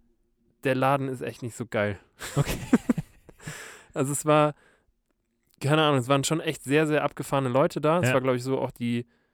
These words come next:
Speaker 1: ich war ein paar Mal in Berlin auch feiern,
Speaker 2: Ja.
Speaker 1: jetzt nicht im Berghain, aber schon auch in, in etwas anderen größeren
Speaker 2: Ja.
Speaker 1: Clubs da, auch im alternativeren Clubs, aber es war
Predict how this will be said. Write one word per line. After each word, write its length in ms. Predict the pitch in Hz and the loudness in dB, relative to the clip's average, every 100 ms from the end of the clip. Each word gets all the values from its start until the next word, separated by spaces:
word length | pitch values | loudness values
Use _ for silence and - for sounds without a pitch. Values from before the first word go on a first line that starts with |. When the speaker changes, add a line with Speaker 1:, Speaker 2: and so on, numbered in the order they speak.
| _ _ _ - 127 117 | _ _ _ -14 -10 -8
Speaker 1:
ich 140 | 113 | -4
war 140 | 123 | -2
ein 60 | 117 | -2
paar 140 | - | 0
Mal 120 | 135 117 | 0 0
in 80 | |
Berlin 320 | 104 98 139 156 | 0 -2 -2 -4
auch 100 | 110 | -6
feiern, 440 | - 127 135 135 | 0 2 2 -2
Speaker 2:
Ja. 80 | 107 | -8
Speaker 1:
jetzt 140 | 107 | -8
nicht 140 | 123 127 | -8 -6
im 120 | 107 | -2
Berghain, 380 | 120 139 139 120 | -2 -2 -4 -4
aber 200 | 113 113 | -4 -4
schon 180 | 131 | -6
auch 280 | 113 113 - | -4 -4 -4
in, 340 | - 113 110 104 | -8 -8 -8 -8
in 300 | 110 110 - | -10 -10 -10
etwas 280 | 107 113 | -12 -10
anderen 380 | 120 117 127 120 | -8 -6 -4 -6
größeren 380 | 113 127 - 117 | -4 -6 -4 -4
Speaker 2:
Ja. 80 | 113 | 0
Speaker 1:
Clubs 280 | 143 147 - | -2 -2 -4
da, 240 | 131 135 | -2 -2
auch 240 | 107 - | -6 -12
im 220 | - - - | -16 -20 -16
alternativeren 720 | - 120 123 117 110 139 123 120 | -8 -8 -6 -10 -10 -12 -10 -8
Clubs, 240 | - 127 | -8 -6
aber 140 | 113 117 | -6 -4
es 100 | - | -2
war 220 | 123 | -2